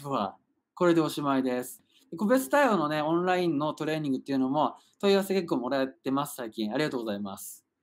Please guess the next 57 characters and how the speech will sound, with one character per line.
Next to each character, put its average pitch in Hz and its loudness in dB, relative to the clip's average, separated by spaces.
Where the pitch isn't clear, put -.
は 143 0
い。 151 -12
そ 190 0
ち 220 -2
ら 226 4
も 233 0
ど 233 0
ん 226 0
ど 143 2
ん - -2
動 160 4
い 165 4
て 156 -2
っ - 0
て - -10
ま 110 -4
す - -14
の 104 -8
で、 156 2
ま 220 2
あ、 - -6
今 202 4
言 139 2
っ - -12
た 139 -2
み 147 -2
た 156 0
い 135 2
な 110 -4
こ 113 -8
と 110 -8
が 110 -2
家 135 2
で 139 2
自 107 -12
分 127 -4
は 147 0
ど 151 0
う 165 6
い - 6
う 165 -2
ふ 160 -4
う 135 -4
に 110 -8
特 - -10
に 113 -8
や 104 -12
っ - -20
た 127 -8
ら 117 -4
い 123 -4
い 123 -2
の 120 -6
か 117 -4
な 110 -4
と - -14
か 98 -12